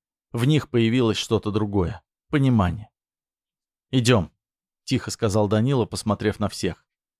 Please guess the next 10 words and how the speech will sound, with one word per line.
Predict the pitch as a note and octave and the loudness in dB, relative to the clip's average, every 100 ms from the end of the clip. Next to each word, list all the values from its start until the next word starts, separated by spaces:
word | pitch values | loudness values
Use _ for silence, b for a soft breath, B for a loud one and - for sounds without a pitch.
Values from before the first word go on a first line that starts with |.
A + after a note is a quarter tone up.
| _ _ - | _ _ -6
Его | A#2+ A#2+ A#2+ | 0 2 2
голос | C#3 C3 G#2+ | 2 2 0
звучал | A2+ A#2 C#3 A#2+ | -2 -2 0 0
спокойно, | - A#2+ - C#3+ G2+ F2+ - | -2 -6 -2 0 0 -2 -2
но | B2 B2+ | 0 0
уверенно. | - G#2 A2 E2+ D#2 G2 - _ _ _ _ _ _ - | -2 0 0 0 -4 -8 -20 _ _ _ _ _ _ -6
Группа | C3 E3+ D#3+ D3 | 0 0 2 0
снова | - C3+ B2 | 0 0 2
двинулась | G#2+ G2+ G#2 G2 F#2+ | 2 2 2 0 -2
вперед. | - - F#2 D#2+ | -2 0 0 -2